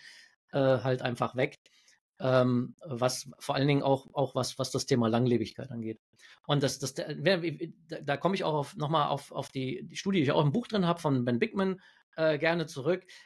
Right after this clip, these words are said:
dass halt der Insulinausstoß, äh, in den zwei Menschengruppen vollkommen anders aussieht, ne, in den Low Carb, also beziehungsweise das, was wir gewohnt sind als Menschen, weil wir hatten auch nie den Zugriff auf Kohlenhydrate. Bis vor zwei, dreihundert Jahren hatten wir einfach nicht den Zugriff auf Kohlenhydraten.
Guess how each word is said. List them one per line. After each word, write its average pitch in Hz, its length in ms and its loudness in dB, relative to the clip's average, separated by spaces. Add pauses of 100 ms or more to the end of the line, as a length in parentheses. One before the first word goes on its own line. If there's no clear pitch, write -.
dass 135 220 0
halt 143 160 4
der 139 80 4
Insulinausstoß, 165 1080 2 (360)
äh, 143 360 4
in 127 400 0
den 120 140 0
zwei 120 200 -2
Menschengruppen 175 760 0 (120)
vollkommen 214 440 0
anders 160 280 2
aussieht, 143 520 -2
ne, 147 240 0
in 135 100 -2
den 117 160 -2
Low 113 140 -4
Carb, 160 280 0
also 127 220 -6
beziehungsweise 123 540 -4
das, 147 180 -2
was 139 140 -2
wir 143 100 2
gewohnt 143 380 4
sind 208 160 -2
als 160 160 -4
Menschen, 170 240 0
weil 143 80 0
wir 123 100 2
hatten - 220 -2
auch 135 100 0
nie 180 120 4
den 180 120 4
Zugriff 147 520 -2
auf 123 180 -2
Kohlenhydrate. 120 640 0
Bis - 160 -2
vor 139 260 0 (280)
zwei, 151 240 -2
dreihundert 156 400 2
Jahren 147 160 0
hatten 165 180 -2
wir 147 80 -4
einfach 170 300 -4
nicht 202 200 -2
den 160 120 0
Zugriff 226 440 -2
auf 135 140 -2
Kohlenhydraten. 156 680 0